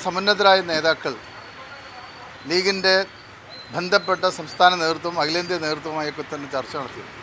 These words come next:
നമ്മളൊക്കെ കണ്ടതാണ്. അവർ പണക്കാതെ വസതിയിൽ തന്നെ വന്നിരുന്നു ബി ജെ പിയുടെ എല്ലാ നേതാക്കന്മാരും.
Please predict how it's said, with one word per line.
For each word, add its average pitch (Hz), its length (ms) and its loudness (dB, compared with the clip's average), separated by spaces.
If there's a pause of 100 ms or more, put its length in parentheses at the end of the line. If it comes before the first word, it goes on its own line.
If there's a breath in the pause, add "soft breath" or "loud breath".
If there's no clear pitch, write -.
നമ്മളൊക്കെ 170 400 -4
കണ്ടതാണ്. 175 340 0 (1300)
അവർ 165 120 6 (120)
പണക്കാതെ 180 460 8 (140)
വസതിയിൽ 208 420 6 (100)
തന്നെ 196 200 4
വന്നിരുന്നു 165 400 0
ബി 147 100 -4
ജെ 165 140 0
പിയുടെ 160 260 2
എല്ലാ 175 180 8 (100)
നേതാക്കന്മാരും. 147 560 0